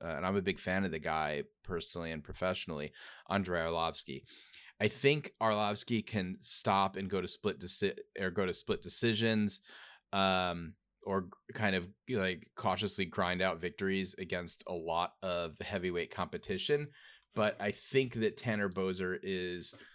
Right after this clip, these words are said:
the level of guy with the level of pop that's gonna find, uh, that's gonna find that chin. So yes, he, he got beat pretty badly by Cyril Gane, but he's won, uh, he's won twice since then. Um,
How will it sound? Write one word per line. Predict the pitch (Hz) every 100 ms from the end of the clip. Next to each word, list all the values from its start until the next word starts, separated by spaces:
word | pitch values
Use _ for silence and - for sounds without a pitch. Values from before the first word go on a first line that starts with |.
| - -
the |
level | 98 98 95 98
of | 90 -
guy | 90 90 95 101
with | 92 90
the |
level | 95 90 87 87
of | -
pop | 92 87 - -
that's | 95 -
gonna | 107 90
find, | - 101 92 90 87 76 -
uh, | 95 87
that's | 95 -
gonna | 104 95
find | - 95 90
that | 80 -
chin. | 90 62 - _ _ _ _ _
So | - 113 98
yes, | 104 107 110 -
he, | 113 107
he | 101
got | 98 95 90 - _ 104
beat | 98 98 -
pretty | 107 92
badly | 95 90 87 92
by | 90
Cyril | 87 - 90
Gane, | 85 90 90
but | 85
he's | 85 95
won, | 90 90 90 92 - - - -
uh, | 87 92
he's | 98 98
won | 98 95
twice | - 95 90 - -
since | - 113 110 -
then. | 120 123 120 - - - _ 101
Um, | 101 101 98